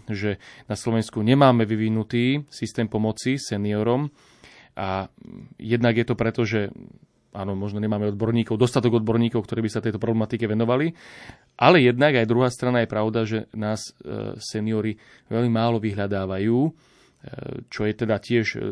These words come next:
druhá strana mince. A myslím, že, e, toto ruka v ruke ide,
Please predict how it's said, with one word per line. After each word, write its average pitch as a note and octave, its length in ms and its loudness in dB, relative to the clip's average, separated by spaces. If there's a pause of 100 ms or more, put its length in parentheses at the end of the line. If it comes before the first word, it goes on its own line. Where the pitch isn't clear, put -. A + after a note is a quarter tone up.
druhá A#2+ 320 2
strana G#2 320 -4
mince. G2+ 480 -4 (800)
A A2 160 -4
myslím, A2 400 0
že, A2 240 0
e, G2+ 320 -8
toto B2 480 0 (160)
ruka A#2 320 0
v G#2+ 80 -4
ruke B2+ 240 -2 (560)
ide, G#2+ 560 -2